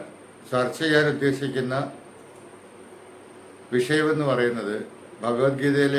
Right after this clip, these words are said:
എട്ടാമത്തെ അധ്യായത്തിലെ മൂന്നാമത്തെ ശ്ലോകമാണ്. അതില്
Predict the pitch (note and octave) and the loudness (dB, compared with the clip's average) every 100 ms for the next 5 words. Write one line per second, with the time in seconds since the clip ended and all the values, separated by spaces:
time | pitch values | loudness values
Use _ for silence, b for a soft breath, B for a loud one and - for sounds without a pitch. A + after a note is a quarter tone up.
0 | C3 - C#3 C#3 C3+ C#3 A#2+ - A#2 A#2 | -2 0 2 2 0 -2 -4 -4 -4 -4
1 | B2 A#2+ A2+ A2+ A#2+ B2 A#2+ A2 - G2+ | -4 -4 -4 -6 -4 -6 -8 -12 -8 -6
2 | F#2+ F2+ - - - - - - - - | -6 -10 -16 -20 -20 -20 -20 -20 -20 -20
3 | - - - - - - - - - - | -20 -20 -20 -20 -20 -20 -20 -20 -20 -20
4 | - - - - - - - - - - | -20 -20 -20 -20 -20 -20 -20 -20 -20 -20
5 | - - - - - - - C#3+ C#3+ E3 | -20 -20 -20 -20 -20 -20 -8 0 2 6